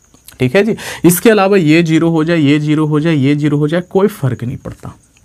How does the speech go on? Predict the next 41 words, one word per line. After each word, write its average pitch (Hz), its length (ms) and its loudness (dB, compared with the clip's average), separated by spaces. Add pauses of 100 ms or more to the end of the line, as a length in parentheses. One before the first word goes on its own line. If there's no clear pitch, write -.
ठीक 160 180 -4
है। 139 80 -6 (260)
लेकिन 147 300 0
ए 165 160 6
ज़ीरो 143 320 2 (120)
नहीं 113 240 0
करना 98 300 -10
है। - 80 -12 (260)
जैसे 127 280 2
एग्जांपल 120 500 0
देखें, 147 240 4 (380)
चलो 110 220 -6
देखो, 110 280 -4 (360)
चार 127 360 2 (260)
एक्स 123 240 0
का 139 140 2
पावर 123 340 0
तीन, 151 260 0 (300)
इसको 143 280 2
ज़ीरो 175 280 4
कर 185 200 2
देते 180 260 0
हैं, 202 200 4 (160)
इसको 202 320 2
भी 269 140 6
ज़ीरो 131 300 2
कर 110 200 -2
दो, 170 180 0 (200)
इसको - 300 2
भी 196 140 4
ज़ीरो 117 280 0
रख 95 140 0
दो, 104 160 -4 (300)
तब 151 200 2
भी 170 140 2
ये 226 160 4
कितने 196 340 2
घात 170 300 -2
का 180 120 -2
बहुपद 160 420 -2
है? 127 120 0